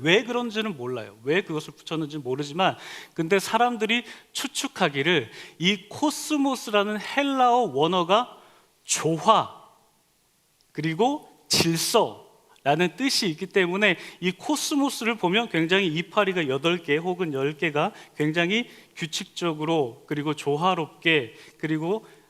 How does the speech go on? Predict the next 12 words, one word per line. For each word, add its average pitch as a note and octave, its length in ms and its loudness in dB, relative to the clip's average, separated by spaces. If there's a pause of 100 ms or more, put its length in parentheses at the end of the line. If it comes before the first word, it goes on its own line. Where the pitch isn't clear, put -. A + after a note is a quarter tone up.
아름답게 F3 800 0
피어 B3 260 -2
있기 F3 240 -2
때문에, E3 420 0
"아, C#3 220 4
이게 D#3+ 320 0 (260)
코스모스라는 A3 920 0
헬라어 G#3+ 420 2
개념과 D#3 340 -2
굉장히 D3+ 400 -4
비슷하구나"라고 F3 960 -4
해서 G3+ 300 2